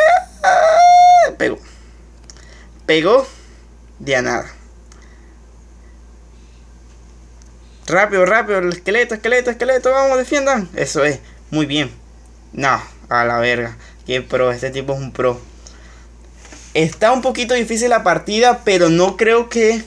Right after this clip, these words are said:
pierda. Si la juego muy bien, puede que gane.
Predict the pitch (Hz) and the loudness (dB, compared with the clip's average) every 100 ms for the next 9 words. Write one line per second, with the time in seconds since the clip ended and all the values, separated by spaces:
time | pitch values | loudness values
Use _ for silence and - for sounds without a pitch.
0 | - - 151 151 127 120 117 - - - | -16 -10 -4 0 0 -2 -6 -10 -20 -20
1 | - - - - - - - - 165 160 | -20 -20 -20 -20 -20 -20 -10 -2 0 0
2 | 185 208 226 220 247 208 233 254 247 - | 0 0 -2 -4 -6 -4 -6 -6 -10 -20
3 | - - 151 165 180 170 127 117 113 | -20 -8 0 0 0 0 -2 -2 -4